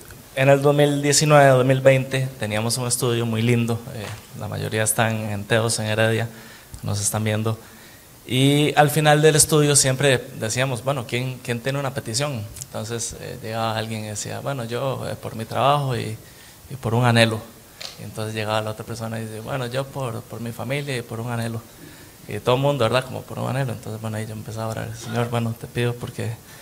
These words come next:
de todo el mundo quiere pareja aquí. Y, eh, hágase una, hágale la fuercita. Y al final de cuentas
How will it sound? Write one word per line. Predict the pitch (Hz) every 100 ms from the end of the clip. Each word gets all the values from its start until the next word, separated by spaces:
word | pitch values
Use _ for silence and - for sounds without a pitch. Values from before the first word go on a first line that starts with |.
| - -
de | 117
todo | 117
el | 117
mundo | 127 120
quiere | 127 123
pareja | 110 127 123 107
aquí. | -
Y, | 131 110 110 - - - - - - - - - - - - -
eh, | 110 120 123 110 107 - -
hágase | 113 127 -
una, | 131 131 127 120
hágale | 113 127 143
la | 120 107
fuercita. | 113 110 170 - - - - - - - - - - - - - - - - - - - - - - - - - - - - -
Y | 135
al | 151
final | 147 143 151
de | 180
cuentas | 190 180 185 175